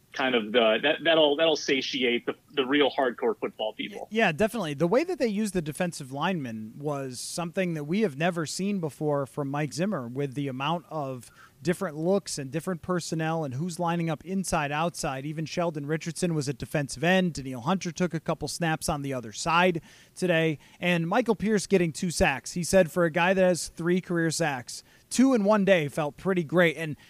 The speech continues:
Speaker 2: there, there was a few plays. I mean, he just threw a guy and had a tackle for loss in the backfield, or played a big role in one. He had another sack that was really impressive that he straight up caused. And I thought Pierce was probably their best defensive player today, other than,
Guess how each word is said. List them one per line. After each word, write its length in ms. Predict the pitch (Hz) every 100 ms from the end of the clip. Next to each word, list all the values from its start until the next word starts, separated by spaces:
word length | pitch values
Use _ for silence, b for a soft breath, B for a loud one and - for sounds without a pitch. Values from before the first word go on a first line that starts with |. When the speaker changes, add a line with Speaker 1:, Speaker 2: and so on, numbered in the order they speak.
| b
Speaker 2:
there, 260 | 190 339 311 -
there 180 | 208 330
was 400 | 330 226 156 -
a 60 | -
few 240 | - 226
plays. 380 | 247 175 143 123
I 40 | -
mean, 80 | 170
he 180 | 170 180
just 260 | 160 - -
threw 300 | 160 196 247
a 60 | 214
guy 480 | 208 220 220 220 170
and 240 | 147 135
had 160 | 139 139
a 60 |
tackle 400 | - 175 175 175
for 160 | - 156
loss 320 | 165 180 170
in 40 |
the 40 | 151
backfield, 440 | 151 160 165 170
or 60 | 143
played 280 | - 165 160
a 40 |
big 160 | 160 143
role 280 | 143 180
in 100 | 170
one. 320 | 156 160 156 139 b b
He 100 | 156
had 140 | 151
another 260 | 139 175 196
sack 380 | - 196 185 -
that 120 | 180
was 200 | 165 143
really 280 | 165 180 160
impressive 480 | 151 - 170 165 135
that 120 | 127
he 380 | - 226 220 208 B B
straight 480 | - - - 202 202
up 200 | 170 -
caused. 540 | 185 196 131 127 - -
And 340 | 156 151 147 -
I 100 | 170
thought 280 | 180 226 -
Pierce 460 | 196 202 151 - - b b
was 140 | 143
probably 480 | - 175 175 190 170
their 140 | 156 151
best 300 | 165 156 -
defensive 460 | 143 160 151 135 -
player 300 | 160 160 160
today, 320 | - 135 131
other 220 | 165 175
than, 260 | 165 147